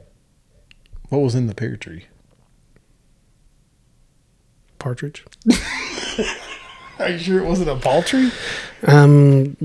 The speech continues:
Speaker 2: just about
Speaker 1: I, I think,
Speaker 2: certain.
Speaker 1: I think I'm gonna go with paltry is a small Canadian bird <laughs>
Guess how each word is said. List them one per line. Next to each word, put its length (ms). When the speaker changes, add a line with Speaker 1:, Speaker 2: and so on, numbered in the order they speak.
Speaker 2:
just 460
about 460
Speaker 1:
I, 100
I 40
think, 80
Speaker 2:
certain. 520
Speaker 1:
I 140
think 380
I'm 100
gonna 180
go 120
with 180
paltry 600
is 200
a 200
small 960
Canadian 640
bird 560
<laughs> 0